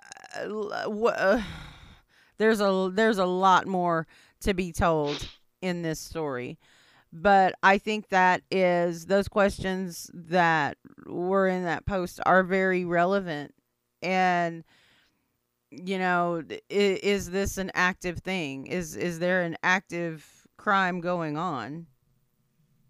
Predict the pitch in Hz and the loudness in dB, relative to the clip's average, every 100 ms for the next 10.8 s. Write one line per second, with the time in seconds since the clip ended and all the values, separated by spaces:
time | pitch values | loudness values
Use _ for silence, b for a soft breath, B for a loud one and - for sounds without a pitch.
0 | _ 135 170 156 151 165 - 170 175 170 | _ -10 -8 -6 -6 -6 -6 -4 -4 -4
1 | 160 151 147 139 147 - 87 - 170 156 | -4 -4 -4 -6 -8 -10 -10 -10 -14 -18
2 | B 220 - _ _ _ _ _ _ _ | B -18 -20 _ _ _ _ _ _ _
3 | _ _ _ _ _ - 196 220 - 226 | _ _ _ _ _ 4 6 8 8 6
4 | 285 269 240 233 - - 190 185 185 175 | 6 2 0 -2 -6 -8 -6 -4 0 2
5 | 160 160 160 160 170 _ _ _ _ 170 | 4 4 0 -4 -10 _ _ _ _ 0
6 | 170 156 143 143 _ _ _ _ _ _ | 2 2 0 -4 _ _ _ _ _ _
7 | _ _ _ _ _ _ _ - 185 190 | _ _ _ _ _ _ _ -4 0 0
8 | 180 170 160 151 151 - 151 147 139 131 | 2 0 0 -2 -4 -2 0 2 2 0
9 | 127 123 120 - 165 160 165 - 185 - | -4 -6 -12 -6 -4 -2 -4 0 -2 0
10 | 185 156 143 151 160 175 202 | 0 0 2 0 0 -4 -6